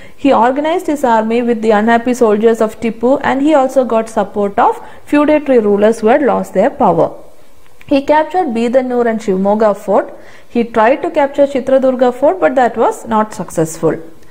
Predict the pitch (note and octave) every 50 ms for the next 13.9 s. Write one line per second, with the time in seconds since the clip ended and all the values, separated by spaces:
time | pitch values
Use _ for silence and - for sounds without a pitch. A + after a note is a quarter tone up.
0 | - - - - - - - A3+ B3+ C#4+ F#4+ G#4 F4+ C#4+ B3 A#3+ A#3 G#3+ G#3+ -
1 | A3 G#3 G#3+ G#3+ - A#3+ A#3 A#3+ C4+ C4+ - C4+ A#3+ - - G#3 G#3 G#3 - A3+
2 | G#3+ F#3+ G3 F#3 F#3+ G3 G3 G3 G3 G3+ G3+ G3 F#3+ - - F#3 E3+ E3 F3 F3+
3 | F3+ F3+ F3 E3+ F3 A3+ E4 D#4+ - - - - - - - - - - A#3 A#3
4 | A#3 A3 G#3+ A3 A#3+ C#4+ D4 D4+ D#4 D4 B3+ A3 A3+ A3 A3 A3 - - - -
5 | - A3+ A3+ A3 G#3+ A3 - C4 C#4+ D#4 - D#4 D4 C#4+ B3 G#3+ G#3 A#3 A3+ A3
6 | A3 A3 A3+ A3+ A3 A3 - G#3+ G#3 G#3 G#3 - A3+ G3 F#3+ G3 G3+ G3+ G#3 G#3+
7 | G#3 G#3 G#3 G3+ G#3 G3+ G3 G3 G3 G3+ G#3 G#3 G#3+ A3 F#3+ F#3+ F3+ F#3 G3+ G3+
8 | G3 F#3+ F#3+ G3 F#3+ G3 - - A3+ C#4 E4 D#4 - G3+ A3+ C4 C#4 D4+ C#4+ -
9 | A#3 G3+ F#3+ F#3+ - G3+ G3 G3 - - G3+ G3 F#3+ G3 F#3+ F#3+ F#3+ F#3+ - F#3
10 | F3+ F3+ - F#3 F3 E3 F3 A3+ - - - G3+ F#3+ F#3+ F3 E3 - - - -
11 | - - - - - - - - - - - - - - D4 C#4+ B3 A#3+ D4 D#4
12 | B3+ A#3 C4+ E4+ G#4 G#4 - - A3+ A3 A3 A#3 A3+ A#3 C4 B3+ - - - -
13 | - A#3 A3+ B3 C#4+ D4+ D#4 C4 G#3+ A3 F#3+ E3 E3 - F#3+ F#3+ G#3 G3